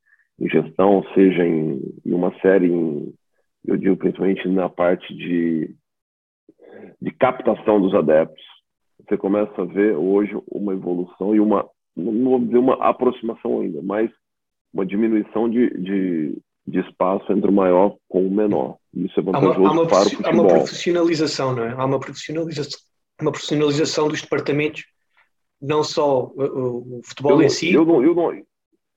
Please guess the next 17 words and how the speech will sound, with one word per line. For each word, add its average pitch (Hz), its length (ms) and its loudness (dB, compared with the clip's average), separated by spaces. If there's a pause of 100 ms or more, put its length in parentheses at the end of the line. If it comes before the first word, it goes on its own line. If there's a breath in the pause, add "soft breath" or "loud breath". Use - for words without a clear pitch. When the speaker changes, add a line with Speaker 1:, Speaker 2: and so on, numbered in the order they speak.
(180)
Speaker 1:
eu 127 160 0
não 143 160 -2
acho 143 320 -6
que 135 100 -8
a - 40 -6
palavra 117 460 -2 (560)
seja 107 160 -6
uma 110 140 -6
profissionalização, 98 800 -2
porque 87 140 -4
desde 117 200 6
que 117 80 2
você 110 220 4
joga 92 360 2
uma 92 140 2
liga 87 200 2
profissional 80 760 -4